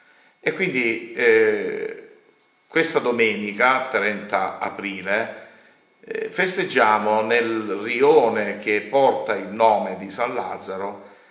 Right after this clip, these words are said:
questa figura dell'amico del Signore, che è doppiamente significativo.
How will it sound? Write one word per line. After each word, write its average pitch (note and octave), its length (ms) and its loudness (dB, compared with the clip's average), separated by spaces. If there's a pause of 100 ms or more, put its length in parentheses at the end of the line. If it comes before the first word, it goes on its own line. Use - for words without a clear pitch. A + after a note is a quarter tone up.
(180)
questa D3+ 380 0
figura G#2+ 520 -2
dell'amico G#2 640 -2
del G2+ 180 -6
Signore, F#2+ 880 -8 (420)
che G#2 680 2
è A#2 220 -2
doppiamente A#2+ 880 -2
significativo. F#2+ 1160 -10